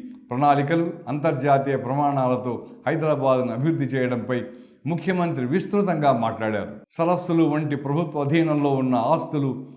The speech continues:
ఇతర ఆక్రమణలను నిరోధించడానికి ప్రభుత్వం హైదరా అడ్రా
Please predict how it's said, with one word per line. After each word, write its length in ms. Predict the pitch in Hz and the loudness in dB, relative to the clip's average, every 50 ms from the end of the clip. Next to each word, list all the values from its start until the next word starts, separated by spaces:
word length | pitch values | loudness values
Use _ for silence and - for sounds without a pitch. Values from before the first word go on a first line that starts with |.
| - - | -16 -14
ఇతర 200 | 123 123 175 165 | -6 -4 -2 0
ఆక్రమణలను 920 | 147 123 143 156 147 - 170 165 156 147 143 139 135 131 127 123 117 - - - - - - | 2 2 2 0 0 -2 -2 0 0 0 0 0 0 0 -2 -2 -2 -6 -10 -12 -16 -16 -10
నిరోధించడానికి 1080 | 101 107 131 156 190 190 170 151 165 147 131 139 127 127 127 123 123 123 110 117 113 107 | -6 -4 0 2 2 4 4 2 0 0 0 -2 0 0 0 0 0 -2 -4 -4 -6 -8
ప్రభుత్వం 760 | 107 - - - - - 143 143 160 175 151 151 147 143 123 | -8 -12 -18 -16 -6 -4 -2 0 0 -2 -2 -4 -4 -4 -2
హైదరా 380 | 113 151 165 139 147 143 143 | -2 -2 -2 -2 0 2 2
అడ్రా 520 | 127 113 113 117 120 120 131 127 120 107 | 2 2 0 -2 -2 -2 0 0 0 0